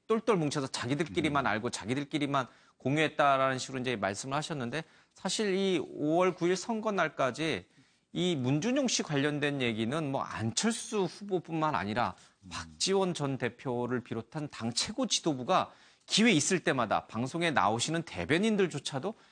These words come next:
Speaker 1: 계속해서 이제 공격했던 부분들이거든요. 자, 이 모든 엄청난 것들이 다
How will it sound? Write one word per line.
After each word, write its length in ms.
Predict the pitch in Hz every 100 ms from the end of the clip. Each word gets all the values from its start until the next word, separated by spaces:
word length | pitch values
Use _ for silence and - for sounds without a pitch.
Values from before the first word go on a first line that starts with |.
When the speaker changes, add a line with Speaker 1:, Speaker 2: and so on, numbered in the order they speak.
| _ -
Speaker 1:
계속해서 640 | - 320 247 - 226 202
이제 160 | 156 151
공격했던 600 | 143 143 143 139 143 120
부분들이거든요. 720 | 110 110 98 92 90 101 156 - - - - -
자, 120 | 135
이 160 | 143 185
모든 460 | 107 135 208 220
엄청난 680 | 104 139 - 202 202 190 185
것들이 500 | 160 - 170 180 151
다 380 | - 147 110